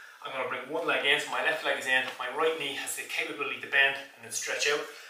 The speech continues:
And what I'm gonna do is, using a little bit of tension, just drop it down and back up. So I'm really getting those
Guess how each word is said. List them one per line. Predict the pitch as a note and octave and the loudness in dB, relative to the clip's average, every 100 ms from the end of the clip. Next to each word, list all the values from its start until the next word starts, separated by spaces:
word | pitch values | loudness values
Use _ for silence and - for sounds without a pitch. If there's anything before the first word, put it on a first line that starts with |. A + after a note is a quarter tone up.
| - | -16
And | - | -2
what | C3+ D3 | 2 2
I'm | |
gonna | C#3+ C3+ | 2 -2
do | C#3+ C3+ | -4 -6
is, | C3+ | -6
using | D3+ D3+ | -6 -6
a | - | -4
little | - | -2
bit | D#3+ | -2
of | D#3+ | -2
tension, | D#3 D#3 - - - - - - | -2 0 0 -2 -10 -14 -16 -14
just | - - - | -6 -4 -2
drop | E3 - | 0 0
it | D3 | -2
down | D#3+ D3+ D3+ - - - C3 | 0 0 0 -4 -10 -12 -10
and | C3 | 0
back | D#3+ E3 | 0 2
up. | B2+ - - - - - | -4 -4 -14 -20 -18 -18
So | - C#3 | -12 -10
I'm | C3+ D#3 | -8 -6
really | F#3 F3+ | -4 0
getting | E3 - | -2 0
those | D#3 C#3+ | 2 4